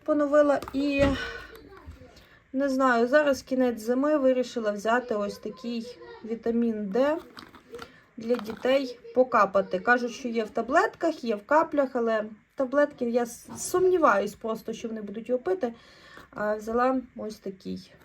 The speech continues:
Думала якийсь комплекс вітамінів взяти для дітей сьогодні, але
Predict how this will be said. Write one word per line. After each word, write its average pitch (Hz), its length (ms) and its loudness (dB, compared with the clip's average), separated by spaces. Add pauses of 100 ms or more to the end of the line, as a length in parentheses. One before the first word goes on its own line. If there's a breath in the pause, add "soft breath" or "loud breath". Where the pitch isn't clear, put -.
(1200 loud breath)
Думала 277 320 4
якийсь 262 280 -2
комплекс 254 540 0
вітамінів 294 560 0
взяти 294 400 2
для 262 160 0
дітей 254 400 0
сьогодні, 247 580 0
але 226 640 0